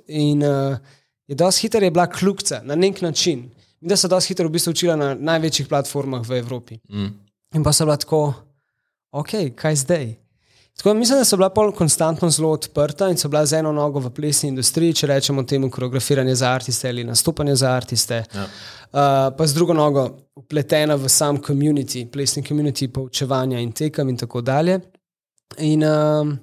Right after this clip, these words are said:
Speaker 1: pol pa se mi zdi, skozi leta se mi zdi, da so se itak, eh, plani, želje, cilji spreminjali, ampak dvomim, da so se kolektivno nečesa zelo oprijela, kakor
Speaker 2: Okej.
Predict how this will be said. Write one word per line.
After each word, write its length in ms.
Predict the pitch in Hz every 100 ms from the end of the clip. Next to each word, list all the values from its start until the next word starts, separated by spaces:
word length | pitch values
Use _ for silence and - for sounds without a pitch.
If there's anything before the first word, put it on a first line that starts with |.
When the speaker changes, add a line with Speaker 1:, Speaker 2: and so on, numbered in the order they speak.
| - _ _ _ _ -
Speaker 1:
pol 100 | 143
pa 100 | 180
se 120 | -
mi 60 | 175
zdi, 100 | 170
skozi 320 | - 165 160
leta 280 | 165 180 175
se 160 | -
mi 120 | 151
zdi, 140 | 143 156
da 60 | 143
so 160 | -
se 180 | 135 139
itak, 440 | 147 147 120 -
eh, 100 | - 127 117 110
plani, 600 | - 139 135 135 127 117 107
želje, 720 | 127 117 139 131 127 117 110 107 - _
cilji 380 | - 165 147 131
spreminjali, 720 | - - 131 151 180 170 151 - _ _ _ _
ampak 400 | - 131 135 -
dvomim, 400 | 160 131 165 196
da 80 | 185
so 140 | 170 170
se 200 | - 147
kolektivno 680 | - 139 131 - 175 165
nečesa 500 | 143 131 - 147 -
zelo 260 | 135 120 135
oprijela, 600 | 135 - 131 131 120 117
kakor 240 | 117 139 110
Speaker 2:
Okej. 200 | 123